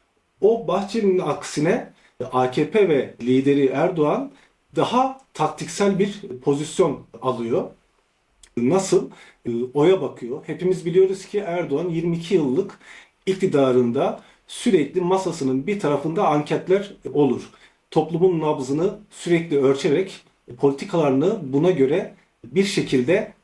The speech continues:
belirler. İşte Erdoğan için, e, meseleler genelde taktiksel. Kürt meselesi de öyle, Bahçeli ile olan ittifak da öyle, muhalefet de bundan önceki mesela normalleşme, C H P'li normalleşme adımı,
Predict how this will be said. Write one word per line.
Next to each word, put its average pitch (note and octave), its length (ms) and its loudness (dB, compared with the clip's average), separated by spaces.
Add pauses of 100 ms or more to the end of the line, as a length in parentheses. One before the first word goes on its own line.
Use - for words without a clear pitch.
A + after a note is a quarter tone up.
belirler. B2+ 640 0 (880)
İşte - 480 -2
Erdoğan F#3+ 560 2 (100)
için, A#3+ 400 -6 (360)
e, C#3 60 0
meseleler D#3+ 720 2
genelde E3+ 500 -2
taktiksel. - 580 -6
Kürt D#3+ 240 -4
meselesi E3+ 440 0
de E3+ 100 4
öyle, D3+ 400 0
Bahçeli A#2 380 -2
ile E3 120 2
olan E3 200 2
ittifak - 600 -6
da E3 260 0 (400)
öyle, C#3+ 400 2
muhalefet C#3+ 680 -2
de D3+ 120 -2
bundan D3+ 260 0
önceki D3 380 -2
mesela D3+ 340 -2
normalleşme, D3 1000 2 (240)
C C#3 160 4
H C3+ 80 2
P'li C#3+ 240 -2
normalleşme C#3 600 -2
adımı, C#3 580 2